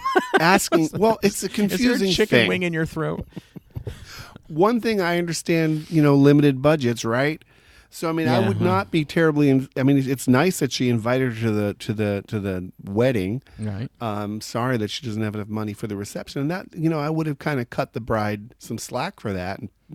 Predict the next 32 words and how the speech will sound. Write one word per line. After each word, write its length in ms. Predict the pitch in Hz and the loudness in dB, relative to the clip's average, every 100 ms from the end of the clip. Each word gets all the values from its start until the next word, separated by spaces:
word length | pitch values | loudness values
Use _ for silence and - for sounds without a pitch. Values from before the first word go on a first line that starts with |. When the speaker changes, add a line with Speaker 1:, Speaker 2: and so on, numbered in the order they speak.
| 123 | -8
Speaker 2:
told 360 | 127 113 107 | -2 -2 -4
Joanne 640 | 98 104 107 123 131 107 113 - - - _ - | -6 -4 -4 -2 -2 0 -2 -8 -20 -20 _ -10
to 100 | 107 | -6
just 340 | 107 104 - _ _ 113 98 | -6 -6 -10 _ _ -16 -8
be 160 | 107 | -2
nice 400 | 107 101 110 107 | -2 -2 -4 -6
and 140 | 98 98 | -6 -6
let 100 | 101 | -6
it 100 | 95 | -8
slide. 320 | - 95 101 - - - - | -8 -8 -8 -12 -20 -20 -10
But 180 | 214 | -10
the 80 | - | -10
fact 320 | - 180 214 | -12 -12 -8
that 140 | 165 147 | -8 -8
she 160 | - 135 | -8 -8
asked 260 | 170 - | -8 -10
Joanne 400 | - 139 156 170 175 | -10 -8 -6 -8 -6
to, 200 | 101 - _ _ _ _ _ _ | -8 -8 _ _ _ _ _ _
to 140 | - - | -6 -6
<laughs> 880 | - - - - - _ _ - _ | -8 -14 -20 -20 -20 _ _ -20 _
organize 580 | 139 143 143 143 123 - | 2 2 -8 -8 -10 -8
the 100 | 107 | -12
shower. 640 | - - - - 113 113 - | -12 -10 -10 -8 -10 -10 -12
Speaker 1:
Yeah, 300 | - 208 190 | -2 2 4
what's 240 | 127 190 - | 2 0 -2
that 200 | 156 233 | -2 0
about? 380 | 95 87 76 - - _ _ _ 139 | 0 -2 -4 -10 -20 _ _ _ -4
Speaker 2:
Uh, 1300 | 147 139 139 139 139 139 143 143 143 147 160 160 165 | -2 -2 -4 -6 -6 -6 -6 -6 -8 -10 -10 -10 -10
that's 320 | 196 277 - | -12 -12 -12
a 60 | |
little 320 | 208 175 160 135 | -8 -6 -6 -4
entitled. 640 | 107 127 101 98 127 160 | -4 -4 -6 -6 -10 -12